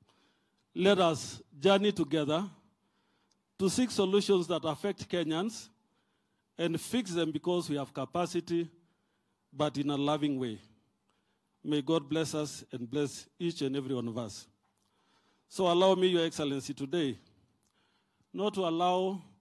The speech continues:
as many of us as we normally sometimes be generous with time, but only invite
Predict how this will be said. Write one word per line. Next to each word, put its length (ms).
as 200
many 220
of 140
us 220
as 140
we 60
normally 640
sometimes 640
be 200
generous 480
with 180
time, 380
but 260
only 300
invite 600